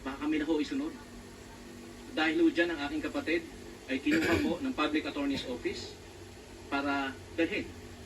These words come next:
sa W P P. Teka lang po, naiwan po ako sa labas. Ako ho ay tiyuhin eh.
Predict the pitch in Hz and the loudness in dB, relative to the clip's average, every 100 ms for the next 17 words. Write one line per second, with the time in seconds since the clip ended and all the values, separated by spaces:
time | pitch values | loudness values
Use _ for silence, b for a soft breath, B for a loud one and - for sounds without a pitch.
0 | - - 143 131 127 127 - - - - | -12 -6 -2 0 2 0 0 -6 -6 -6
1 | - - - - - - - - - - | -8 -14 -14 -16 -16 -16 -14 -16 -16 -14
2 | - - - 269 147 147 - 330 - - | -14 -10 -4 0 2 0 2 0 0 -12
3 | - - - 135 143 151 151 151 151 143 | -14 -14 -6 0 4 4 2 0 -2 -2
4 | 127 - 117 110 101 - - - - - | -6 -6 -8 -8 -10 -12 -12 -14 -14 -14
5 | - - 294 175 - - 131 - 320 | -12 -6 0 0 0 0 0 0 -2